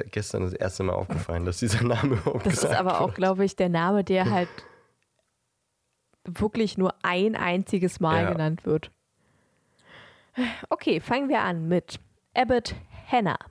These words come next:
Speaker 1: Eine Hufflepuff.
Speaker 2: Ja. Bones Susan.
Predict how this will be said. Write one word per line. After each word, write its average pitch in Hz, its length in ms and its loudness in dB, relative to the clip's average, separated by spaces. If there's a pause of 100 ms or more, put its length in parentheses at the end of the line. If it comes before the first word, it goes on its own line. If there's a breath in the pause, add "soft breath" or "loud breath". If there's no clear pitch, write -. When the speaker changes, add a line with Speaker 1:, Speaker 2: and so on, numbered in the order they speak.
(1500)
Speaker 1:
Eine 113 280 -4
Hufflepuff. - 680 -10
Speaker 2:
Ja. 190 160 -6 (760 soft breath)
Bones 196 720 0
Susan. 214 580 -2